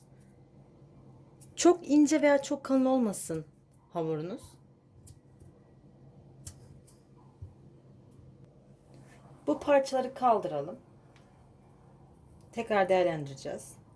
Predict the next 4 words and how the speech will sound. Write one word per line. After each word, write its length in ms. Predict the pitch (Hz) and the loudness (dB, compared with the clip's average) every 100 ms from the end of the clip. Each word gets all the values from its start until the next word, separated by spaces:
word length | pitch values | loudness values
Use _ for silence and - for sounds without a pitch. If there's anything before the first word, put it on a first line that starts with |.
| - - - - - - - - - - - - - - - - - - - - - - - - - - - - - - - - - - - | -20 -20 -20 -20 -20 -20 -20 -20 -20 -20 -20 -20 -20 -20 -20 -20 -20 -20 -20 -20 -20 -20 -20 -20 -20 -20 -20 -20 -20 -20 -20 -20 -20 -20 -8
Şimdi 400 | - - 349 339 | 0 4 6 6
şeklini 440 | 339 302 302 277 262 | 4 2 2 0 2
vereceğiz. 560 | 190 156 170 240 - - _ _ _ | 0 0 -2 -2 -8 -16 _ _ _
İsterseniz 880 | 254 247 - 339 392 381 339 339 330 | -8 -6 2 4 4 2 -2 -2 -2